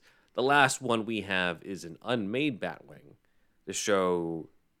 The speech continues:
the one that it was apparently done for the, the Batman movie that Batman, that, uh, Affleck was gonna do. So we haven't really gotten a chance to discuss it, but it was revealed by concept artist K-, Keith Christensen.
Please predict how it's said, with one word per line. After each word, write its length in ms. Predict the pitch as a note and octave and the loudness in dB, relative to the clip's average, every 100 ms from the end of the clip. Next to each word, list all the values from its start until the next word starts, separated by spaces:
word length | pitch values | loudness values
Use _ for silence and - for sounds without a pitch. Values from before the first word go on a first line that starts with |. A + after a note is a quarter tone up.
| - | -2
the 100 | G2+ | 0
one 340 | G2+ B2+ A#2+ | 4 4 4
that 160 | A2+ G#2 | 2 2
it 40 | |
was 140 | G2 E2+ | 0 -4
apparently 480 | E2 C#3+ C3+ G#2 F#2 | -2 2 2 2 0
done 320 | F#2+ F2+ E2+ | 0 0 -2
for 600 | - - F#2+ F#2+ F2+ E2+ | -8 -2 0 2 2 0
the, 680 | D#2+ E2+ D#2+ D#2+ D#2 D2 D2 _ _ _ - | -4 -12 -10 -10 -10 -14 -18 _ _ _ -4
the 80 | F2+ | 2
Batman 440 | F#2+ E2 E2+ D#2 | 4 4 0 0
movie 280 | F#2 E2+ - | 0 0 -4
that 180 | D#2 D2 | -8 -6
Batman, 260 | D#2+ D2 - | -6 -8 -8
that, 340 | F2 D#2+ - F2 | -4 -4 -4 -4
uh, 60 | |
Affleck 320 | - F2+ F2+ E2 | 0 -2 -2 -8
was 100 | D#2 | -8
gonna 220 | D#2 D2+ | -8 -4
do. 220 | G2 - - _ _ _ | -4 -6 -10 _ _ _
So 440 | - A2 G2 F2 - _ _ _ - | -4 2 4 2 -2 _ _ _ 6
we 80 | |
haven't 160 | D#3+ F3 | 8 8
really 180 | D#3+ C3+ | 6 6
gotten 200 | B2 A2+ | 6 4
a 60 | |
chance 200 | F#2 G#2 | 0 -4
to 60 | F#2 | -6
discuss 420 | - - C#3+ - | -12 0 2 2
it, 220 | F#2+ - | -4 -4
but 220 | - G#2 G2+ | 2 2 2
it 60 | |
was 260 | G#2 A#2+ G#2 | 2 2 2
revealed 320 | F#2 G2 G2 | -2 -2 0
by 100 | F2+ | -2
concept 400 | - G2+ - E2+ | -2 -4 -4 -10
artist 380 | - F2 E2+ - | -12 -10 -10 -14
K-, 60 | - - _ _ | -18 -20 _ _
Keith 240 | A2 F#2 | -8 -2
Christensen. 640 | - C3 G2+ F#2+ G2+ F2+ | 0 0 -2 -4 -2 -2